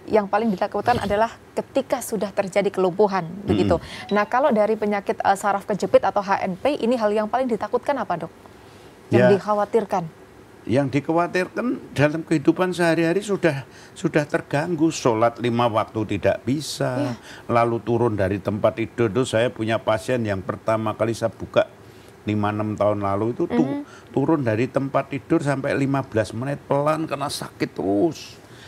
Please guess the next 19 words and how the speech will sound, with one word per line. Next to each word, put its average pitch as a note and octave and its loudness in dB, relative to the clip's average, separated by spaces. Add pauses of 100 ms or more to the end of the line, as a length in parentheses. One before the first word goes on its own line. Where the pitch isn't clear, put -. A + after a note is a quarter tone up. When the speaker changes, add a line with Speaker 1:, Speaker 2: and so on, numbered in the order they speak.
(240)
Speaker 2:
Tapi E3+ -4
dua C3+ 0
puluh D3 -2
hari E3 2
insya C3 0
Allah E3 2 (240)
sudah C3 0
ke C#3+ -4
Singapura B2 0
loh. - -14 (240)
Speaker 1:
Iya. G#3 2
Speaker 2:
Loh, - -6
ke - -14
Singapura G2 -2
mana-mana C#3 -4
ndak G#2 0
bisa. A2+ -6
Speaker 1:
Mhm. A3+ -2
Speaker 2:
Tapi C#3+ -4